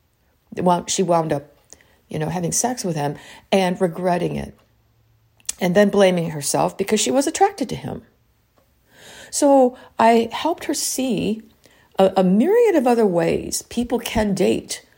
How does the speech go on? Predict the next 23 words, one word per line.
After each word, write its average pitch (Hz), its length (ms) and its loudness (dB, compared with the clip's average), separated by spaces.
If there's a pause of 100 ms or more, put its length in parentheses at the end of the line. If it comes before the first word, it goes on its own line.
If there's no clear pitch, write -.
(320)
when 185 140 2
they're 180 140 4
attracted 302 400 -4
to 180 100 -4
each 156 160 -4
other - 340 -10 (440)
and 196 240 2
wanting 226 220 2
to 240 120 -2
get 240 120 0
to 233 100 0
know 320 140 0
each 185 160 -4
other. 160 120 -2
But 180 160 -2
it 220 160 2
doesn't 359 280 -2
involve 190 460 2
one 196 160 0
person 208 300 -4
talking 208 380 0
the 151 160 0
other - 360 0